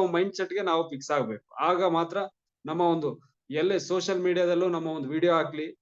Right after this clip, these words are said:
ಒಂದು ಫೋಟೋ ನೋಡಿದಾಗ ಅವ್ರಿಗೆ ಕ್ಲಾರಿಟಿ ಸಿಗ್ತೈತೆ. "ಇಲ್ಲಿಗೆ ಹೋದ್ರೆ ಚಿಕನ್, ಓ, ಇವ್ರು ಚಿಕನ್ ಅವರು" ಅಂತ ಹೇಳ್ಬಿಟ್ಟು then ಒಂದು ಫೈಂಡ್ ಔಟ್ ಆಗ್ತೇವೆ ನಾವು.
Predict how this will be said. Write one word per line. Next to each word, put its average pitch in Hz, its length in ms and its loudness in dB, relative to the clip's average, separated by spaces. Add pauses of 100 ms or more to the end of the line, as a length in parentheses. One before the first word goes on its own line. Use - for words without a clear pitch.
ಒಂದು 151 160 -8
ಫೋಟೋ 180 280 4
ನೋಡಿದಾಗ 165 340 2
ಅವ್ರಿಗೆ 180 540 4
ಕ್ಲಾರಿಟಿ 151 340 0
ಸಿಗ್ತೈತೆ. 120 520 -8 (460)
"ಇಲ್ಲಿಗೆ 190 240 4
ಹೋದ್ರೆ 202 240 6
ಚಿಕನ್, 170 360 4 (240)
ಓ, 139 160 2
ಇವ್ರು 147 340 2
ಚಿಕನ್ 151 300 0
ಅವರು" 123 260 2
ಅಂತ 139 360 -8
ಹೇಳ್ಬಿಟ್ಟು 143 420 0
then 156 280 2 (960)
ಒಂದು 151 220 -2
ಫೈಂಡ್ 180 320 4
ಔಟ್ 170 140 4
ಆಗ್ತೇವೆ 113 320 -2
ನಾವು. - 160 -18